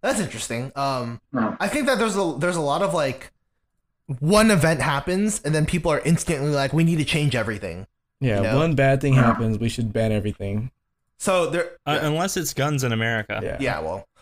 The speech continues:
Speaker 1: well, people try though, right? I'm saying people do try, and, and they, they don't necessarily
Speaker 4: Yeah.
Speaker 1: succeed, but, um, a, a good example of this is, um, there was one time where Knife Rights was trying to, um, get some laws in Texas repealed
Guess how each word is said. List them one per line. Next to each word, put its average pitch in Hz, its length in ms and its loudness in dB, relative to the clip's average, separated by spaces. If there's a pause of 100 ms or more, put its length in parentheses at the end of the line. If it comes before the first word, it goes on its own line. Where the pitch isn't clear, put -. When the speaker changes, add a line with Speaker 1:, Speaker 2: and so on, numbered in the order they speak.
Speaker 1:
well, 240 120 2
people 202 240 2
try 202 320 4
though, 101 260 -2 (100)
right? 113 140 -2
I'm 113 140 -4
saying 123 180 -4
people 127 320 -2
do 113 200 -2
try, 117 340 -2
and, 92 200 -4 (380)
and 117 160 -6
they, 123 120 -4
they 113 100 -6
don't 131 180 -2
necessarily 127 360 0
Speaker 4:
Yeah. 113 100 2
Speaker 1:
succeed, 113 500 0
but, 90 300 -6 (520)
um, 95 360 -4 (420)
a, 165 200 -2
a - 20 0
good 202 120 0
example 170 460 0
of 131 60 -2
this 123 240 -4
is, 127 120 -4
um, 117 360 -2
there 135 140 -2
was 143 120 -2
one 139 320 -4
time 156 360 -4
where 131 460 -2
Knife 123 280 -2
Rights 135 240 -4
was 123 100 -6
trying 120 360 -4
to, 120 340 -4 (160)
um, 117 240 -4
get 120 340 -4 (300)
some 123 300 -2
laws 113 360 -2
in 110 140 -4
Texas - 800 -6
repealed 120 540 -4